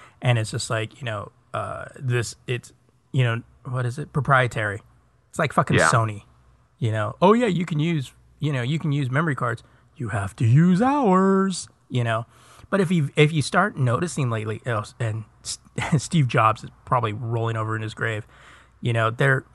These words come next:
Speaker 1: slowly kinda pulling away from that. Now they're using U S B C ports now.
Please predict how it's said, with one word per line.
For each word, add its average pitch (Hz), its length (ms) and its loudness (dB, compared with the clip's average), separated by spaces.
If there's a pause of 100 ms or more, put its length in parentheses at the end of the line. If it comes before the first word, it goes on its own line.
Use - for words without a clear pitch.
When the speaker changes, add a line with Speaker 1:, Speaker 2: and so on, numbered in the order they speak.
(380)
Speaker 1:
slowly 175 580 -2
kinda 180 280 -2
pulling 185 280 -2
away 175 200 2
from 156 160 -2
that. 117 120 0
Now 123 280 6
they're 135 100 4
using 120 600 -2 (160)
U 120 300 -2
S 113 120 -2
B 117 180 -6
C 135 380 -4 (520)
ports - 340 0
now. 202 360 0